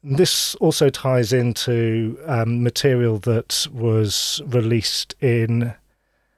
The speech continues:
Howlings by Scarlet Imprint, um, from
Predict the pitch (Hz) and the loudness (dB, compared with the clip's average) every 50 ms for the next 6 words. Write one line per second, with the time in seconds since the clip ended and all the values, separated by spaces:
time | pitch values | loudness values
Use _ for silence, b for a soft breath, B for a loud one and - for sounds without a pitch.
0 | _ - - - - 165 156 151 143 123 107 101 92 92 95 95 95 98 101 - | _ -12 -6 -2 0 4 4 6 6 4 4 2 0 -2 -2 -2 -2 -2 -2 -4
1 | - - - 156 120 127 117 107 107 104 - - - - 120 113 107 104 - - | -4 -4 -6 -6 -4 -2 0 0 0 0 0 0 2 2 2 4 2 2 0 0
2 | 117 113 - - 101 95 101 - - - - - - - 131 110 107 104 104 104 | 0 0 0 -2 -2 -4 -4 -4 -6 -6 -6 -6 -2 0 2 2 2 2 2 2
3 | 104 110 - - - - 120 110 110 107 104 104 104 104 104 | 0 -2 -4 -6 -4 -2 0 0 0 0 0 -2 -2 -2 -4